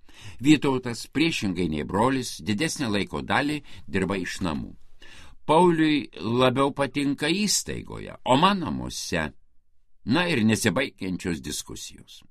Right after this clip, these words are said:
Iš ryto ramiai atsikeli, užsikaiti kavos, puodukas ant stalo, o pats dirbi. Apie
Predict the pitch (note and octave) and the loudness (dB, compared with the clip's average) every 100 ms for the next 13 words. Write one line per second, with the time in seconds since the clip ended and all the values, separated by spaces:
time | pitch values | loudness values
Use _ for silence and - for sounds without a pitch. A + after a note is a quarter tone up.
0 | - - A#2+ - F3+ G#3+ A2+ F#2+ F#2 F#2 | -20 -2 0 2 0 -2 2 4 6 4
1 | F#2 F2 - E2+ - - C#3+ C#3 C#3 B2+ | 2 0 -2 -2 -2 0 2 2 -2 -6
2 | B2 A#2 - - - - - - - - | -8 -12 -20 -20 -20 -20 -20 -20 -20 -2
3 | F3 - G3 F#3 F2+ D2 - C#2 D2 G#2+ | 2 4 4 2 0 -2 -2 0 0 0
4 | A#2+ - - - - - - - _ - | -2 -8 -16 -20 -20 -20 -20 -20 _ 0
5 | C3+ E3 G3 C#3 - C2 A#2 - C#3+ E3 | 2 4 0 -4 -6 -8 -8 -4 2 2
6 | F3 D3+ D3 - - - D#3+ F#3 A3+ - | 2 -6 -12 -20 -20 -4 -2 -2 -4 -4
7 | - C3 - B1 A1 - - - - - | -8 -8 -8 -10 -12 -20 -20 -20 -20 -20
8 | - - - - - A2 B2 | -20 -20 -20 -8 0 0 2